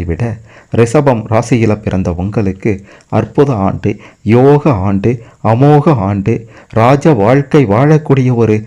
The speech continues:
சிறப்பான ஆண்டு அப்படின்றதுல எந்த விதமான மாற்று கருத்துமே இல்ல. இறை வழிபாடு, தெய்வ வழிபாடு என்றது ரொம்ப ரொம்ப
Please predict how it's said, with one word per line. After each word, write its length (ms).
சிறப்பான 640
ஆண்டு 320
அப்படின்றதுல 580
எந்த 220
விதமான 480
மாற்று 340
கருத்துமே 540
இல்ல. 260
இறை 280
வழிபாடு, 540
தெய்வ 420
வழிபாடு 500
என்றது 420
ரொம்ப 220
ரொம்ப 240